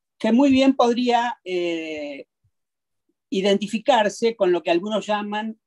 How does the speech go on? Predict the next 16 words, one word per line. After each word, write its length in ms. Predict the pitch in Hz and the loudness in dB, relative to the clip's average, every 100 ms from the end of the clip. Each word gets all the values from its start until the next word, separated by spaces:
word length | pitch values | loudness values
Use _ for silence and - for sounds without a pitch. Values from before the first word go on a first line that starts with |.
| - | -10
o 320 | 330 320 294 | -4 -4 -4
que 500 | - 151 147 139 135 | -6 -6 -4 -4 -4
equiparan 640 | 165 - 175 196 196 208 - | -6 -6 -2 0 0 -2 -4
a, 100 | 175 160 147 _ _ _ _ | -4 -4 -6 _ _ _ _
o 120 | 165 | 0
definen 520 | 170 170 262 180 180 196 | 2 4 4 4 0 -2
al 180 | 170 190 | 0 0
mimo 340 | 226 226 214 | 0 -2 -2
como 260 | 180 170 165 | -2 0 0
el 120 | 175 | 0
arte 460 | 202 196 190 196 | -2 -2 -8 -10
del 160 | 170 156 | -8 -10
silencio. 800 | - 151 143 117 110 - 117 110 _ _ _ _ _ _ _ _ _ _ _ | -8 -6 -6 -8 -14 -20 -20 -20 _ _ _ _ _ _ _ _ _ _ _
Cosa 260 | 226 254 | -2 0
que 100 | 240 | 0
yo 440 | 214 240 254 254 | 2 4 4 2